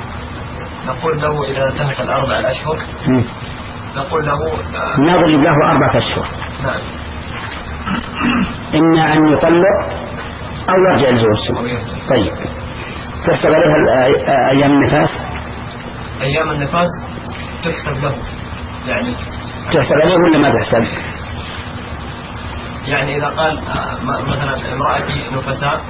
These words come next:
Speaker 1: نقول له،
Speaker 2: يعني مثل هذا قال لامرأته وهي حامل: "والله لا يطأها لمدة خمسة أشهر". فهمت؟ وق-، وطالبت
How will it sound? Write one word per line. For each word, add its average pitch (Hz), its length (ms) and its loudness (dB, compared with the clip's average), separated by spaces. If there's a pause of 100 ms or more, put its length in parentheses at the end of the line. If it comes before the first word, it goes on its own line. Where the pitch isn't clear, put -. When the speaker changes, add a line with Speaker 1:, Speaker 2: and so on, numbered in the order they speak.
(380)
Speaker 1:
نقول 151 300 0
له، 156 120 4
Speaker 2:
يعني 165 180 6
مثل 165 320 6
هذا 160 220 6
قال 160 220 6
لامرأته 147 400 4
وهي 143 240 6
حامل: 151 460 4 (800)
"والله 147 380 6
لا 151 300 6
يطأها 139 540 4
لمدة 151 540 4 (140)
خمسة 151 260 4
أشهر". 95 360 0 (1160)
فهمت؟ 302 300 4 (1600)
وق-، 170 360 4
وطالبت 165 380 4